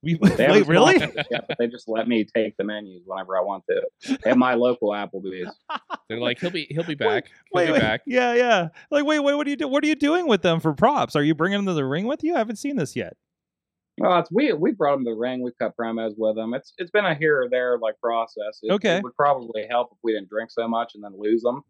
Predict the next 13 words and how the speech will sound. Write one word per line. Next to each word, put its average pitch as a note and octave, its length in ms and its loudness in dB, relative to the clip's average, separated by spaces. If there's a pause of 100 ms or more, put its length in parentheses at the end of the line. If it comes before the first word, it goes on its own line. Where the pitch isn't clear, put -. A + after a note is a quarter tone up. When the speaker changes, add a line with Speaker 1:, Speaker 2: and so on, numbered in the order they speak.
(1040)
Speaker 2:
Because B2 240 2
I've A#2+ 140 0
probably A#2 320 2
lost, A#2 340 0
like, G#2+ 240 -2
five A2 240 -2
or G#2+ 60 -8
six G#2+ 280 -8
menus G#2 360 -4
now G#2+ 180 0
at G#2+ 80 -6
this A2 140 -4
point, A2 340 -2